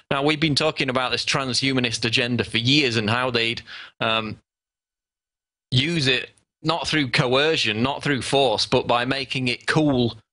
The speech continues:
convenient, and trendy. That's how they'd implement it. And the mindset of people who advocate this kind of brave new world is implicit in the following quote.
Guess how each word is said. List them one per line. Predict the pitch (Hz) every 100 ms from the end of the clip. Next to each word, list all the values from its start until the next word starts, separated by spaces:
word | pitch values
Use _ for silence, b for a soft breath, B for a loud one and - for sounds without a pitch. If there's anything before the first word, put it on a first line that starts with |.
| _
convenient, | - 139 120 143 151 127 117 113
and | - 113
trendy. | 110 135 160 113 92
That's | 113 101
how | 127 123
they'd | 113 117
implement | 147 170 120 101 95
it. | 80 87 B B B B
And | 123
the | 123
mindset | 139 165 147 - 131
of | 123 -
people | 139 120 113
who | 117
advocate | 147 147 - 120 107
this | 120 -
kind | - 123 117
of | 107 110
brave | 123 135 139 127 113
new | 123
world | 110 117 135 117 110
is | 117
implicit | 127 107 135 127 - 113
in | 117 127
the | 117
following | - 123 117 107 101
quote. | - 151 110